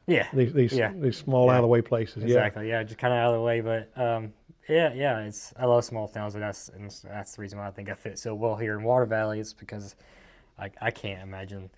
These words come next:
Speaker 1: living in a big city. I went to Mid-South. We'll get there in a little bit, but that's in Memphis. I mean, it was just so crowded and packed. And I just, <laughs> I, I, I, I was looking for opportunities for, on the weekends just to get out of Memphis because, like, I didn't like being, uh, in the, in the cities. So I love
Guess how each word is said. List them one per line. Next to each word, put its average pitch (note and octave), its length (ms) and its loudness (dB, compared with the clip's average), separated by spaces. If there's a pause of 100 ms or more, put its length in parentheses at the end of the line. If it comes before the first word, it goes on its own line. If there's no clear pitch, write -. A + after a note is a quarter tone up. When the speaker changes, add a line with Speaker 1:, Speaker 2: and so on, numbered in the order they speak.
(300)
Speaker 1:
living G2 200 -12
in G2 120 -12
a G2+ 40 -10
big G2+ 200 -10
city. G2 360 -10 (120)
I A2+ 40 -4
went A2+ 160 0
to G#2+ 60 -6
Mid-South. G#2 580 -6
We'll C3 100 2
get B2 140 4
there A2 100 -2
in G#2+ 60 -4
a - 20 -4
little G#2+ 160 -4
bit, G#2 220 -8
but A#2+ 180 4
that's A2 220 -2
in G2+ 140 -10
Memphis. G2+ 380 -10
I - 20 -12
mean, G2+ 180 -10
it G#2+ 60 -6
was A2 100 -4
just F#2+ 180 -12
so G2 120 -8
crowded G2 440 -8
and F#2 120 -14
packed. G2+ 340 -8
And F#2 80 -14 (200)
I G#2 120 -6
just, - 300 -6 (160)
<laughs> - 140 -16
I, A#2+ 60 4
I, A#2+ 420 2
I, C3 80 4 (140)
I C3+ 80 8
was D3+ 120 8
looking C3 160 0
for C3 140 0
opportunities B2 640 2
for, - 180 2
on B2+ 180 0
the B2 60 2
weekends B2+ 340 0
just B2 180 -6
to A#2+ 80 -2
get A#2 160 0
out A2+ 120 6
of G#2+ 60 -2
Memphis A2 400 -6
because, A2+ 260 -8
like, G#2+ 240 -10
I A2 80 -8
didn't G2 200 -14
like F#2+ 300 -14
being, F#2+ 320 -16 (560)
uh, G#2 200 -2 (100)
in A2 180 -6
the, G2 160 -4 (160)
in G#2 160 -10
the F#2+ 100 -12
cities. G#2 400 -4
So A2 400 -4
I A2+ 100 0
love A#2 420 4